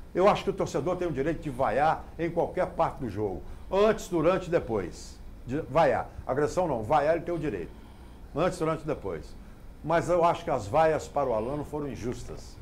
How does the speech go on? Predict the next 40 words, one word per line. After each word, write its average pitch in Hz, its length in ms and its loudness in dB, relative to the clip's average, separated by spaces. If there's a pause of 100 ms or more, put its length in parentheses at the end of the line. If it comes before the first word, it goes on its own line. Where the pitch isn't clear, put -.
(460)
Porque 135 200 -4
ele 160 100 4
não 160 120 0
pediu 127 440 -4
pra 110 160 -6
entrar. 85 340 -6 (380)
O 139 80 -8
técnico 151 500 -2
errou 110 280 2
em 127 40 0
colocar 104 340 -2
o 95 200 -2
Alano, 131 320 -6
errou. 113 260 -2 (240)
O 147 120 -6
Federico 135 540 0
Gino 120 360 -4
também. 160 380 -2 (420)
Ele 160 120 -4
tirou 170 380 0
o 165 40 8
Ariel 143 260 4
Cabral 131 320 -2
pra 131 100 -4
botar 113 220 -2
o 117 120 0
Gino. 151 200 -8 (600)
É, - 240 -4 (120)
o 175 80 -6
técnico 202 440 0
errou 175 320 0 (500)
nas 127 240 0
alterações. 117 800 -2
E 185 80 -4
o 180 60 0
Bruno 165 380 0
assumiu 165 420 0
o 160 80 6
erro 143 180 4
dele. 117 320 0